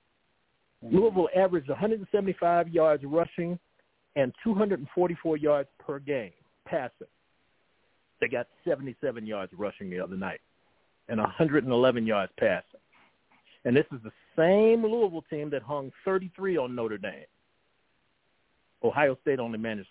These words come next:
Speaker 2: seventeen. But then again, you know, we're all aware the S E C is a superior conference to the A C C, and after all, they won more championships than anybody in the last fifteen years. But the A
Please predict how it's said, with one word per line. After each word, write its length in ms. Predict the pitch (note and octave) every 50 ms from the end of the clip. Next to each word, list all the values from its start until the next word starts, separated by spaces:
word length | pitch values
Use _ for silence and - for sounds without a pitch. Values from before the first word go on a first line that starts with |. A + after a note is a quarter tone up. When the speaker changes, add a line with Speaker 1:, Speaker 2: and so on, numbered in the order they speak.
| _ -
Speaker 2:
seventeen. 580 | C3 B2 G#2+ A2 G#2 G#2+ - C3+ A#2+ G#2 D#2 - _ _ _ _ _ _ _ _ _ _ _ _ _ _ _ _ _ _ _ _ _ - - - - - - _ _ _ _ _ _ _ _ _ -
But 120 | B3 B3+
then 120 | D4+ D4
again, 440 | C#4+ G#3+ G3 F#3 F#3 F3+ F#3 G3 F#3+ - _
you 120 | G#3+ C4 G3+
know, 100 | C#3+ D3+
we're 200 | E3 G3+ G3+ A#2+
all 160 | B2 B2+ A#2
aware 280 | A#2 G#2+ G#2 A2 A#2+
the 120 | B2+ B2+ G#2 C3
S 100 | C3+ - _ C#3
E 80 | C3+ - _
C 80 | - B2+
is 80 | C3 A#2
a 180 | A2 _ -
superior 340 | - - - C3 B2 A#2+ A2 -
conference 360 | - A#2 A#2 - - B2 A#2 _
to 60 | - A2+
the 80 | A#2
A 180 | A2+ A2+ A#2+ - -
C 140 | A#2 A2 G#2+ - -
C, 300 | B2 A2+ A#2 B2+ C3 C3+
and 260 | A#2+ G#2+ G#2+ G2+ G2 - _ _ - - _ _ _ - - B2+
after 260 | E3+ E3 - C#3+ B2
all, 160 | B2+ D3 C#3+
they 100 | A2+ A2+
won 180 | A2+ B2 C3+ B2+
more 200 | A#2 A#2 A2 - _
championships 480 | C#3 B2+ B2 - B2 - - A#2 G#2 _
than 100 | - F#2+
anybody 460 | A2 A2+ A2+ F#2+ A2 A2 A2 A2 A2 G#2
in 80 | G2+
the 60 | G2
last 240 | G2 A2+ A2+ G#2+ - - -
fifteen 360 | A#2+ - - - A#2 A2 G#2
years. 360 | G#2 A#2 C3 C3+ - B2 A2+ - _ _ _ _ _ _ _ _ _ _ _ _ _ _ _ _ _ _ _ _ _ _ _ _ _ _ _ _ _ _ _ _ _ -
But 140 | C#3+ C#3 -
the 140 | C#3 A#2+ B2
A 120 | D3